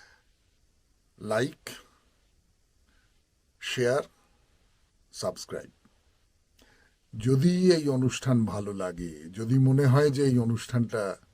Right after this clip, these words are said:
দরকারি অনুষ্ঠান, তাহলে লাইক করবেন, শেয়ার করবেন অন্যকে, আর সাবস্ক্রাইব করবেন, তাহলে একেবারে সহজেই এই অনুষ্ঠানটা আপনার কাছে পৌঁছে যেতে পারবে।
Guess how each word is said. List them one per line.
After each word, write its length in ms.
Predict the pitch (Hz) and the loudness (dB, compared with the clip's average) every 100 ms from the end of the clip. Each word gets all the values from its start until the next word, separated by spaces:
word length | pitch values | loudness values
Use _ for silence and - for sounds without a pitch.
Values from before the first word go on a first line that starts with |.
| _ - | _ -10
দরকারি 400 | 104 110 147 135 | -8 0 2 2
অনুষ্ঠান, 540 | 101 85 - 82 80 - _ _ - _ _ _ _ _ - | 0 -10 -16 -16 -18 -20 _ _ -20 _ _ _ _ _ -10
তাহলে 480 | 107 117 117 107 - _ _ _ _ - | -4 -4 -4 -6 -10 _ _ _ _ -14
লাইক 380 | 101 113 131 - | -4 -2 -4 -4
করবেন, 460 | 143 135 147 - - _ _ _ _ _ _ _ _ _ _ _ _ | -4 -2 -6 -8 -20 _ _ _ _ _ _ _ _ _ _ _ _
শেয়ার 520 | - - - 147 165 | -10 -4 6 8 10
করবেন 340 | 160 165 160 156 | 8 4 2 -4
অন্যকে, 480 | 135 131 120 135 - - _ _ _ _ - | -2 -4 -4 -8 -10 -20 _ _ _ _ -10
আর 340 | 90 87 85 - _ _ _ _ _ _ - | -6 -6 -6 -12 _ _ _ _ _ _ -16
সাবস্ক্রাইব 600 | - 107 101 - 131 123 | -8 -6 -6 -4 -4 -4
করবেন, 320 | 147 147 165 | -4 -4 -4
তাহলে 400 | 127 104 113 104 - - - _ _ - | -4 -2 -4 -4 -10 -20 -20 _ _ -10
একেবারে 360 | 135 135 147 143 | -6 0 0 2
সহজেই 580 | - 131 196 214 185 156 | 0 6 6 6 4 2
এই 140 | 139 | -2
অনুষ্ঠানটা 580 | 131 135 - 143 123 127 | -4 -4 -6 -6 -2 -2
আপনার 360 | 101 - 110 98 - _ | -4 -6 -8 -8 -14 _
কাছে 240 | 120 107 123 | -12 -6 -6
পৌঁছে 380 | 110 95 87 92 | -6 -8 -8 -14
যেতে 200 | 82 90 | -14 -14
পারবে। 320 | 92 - | -12 -12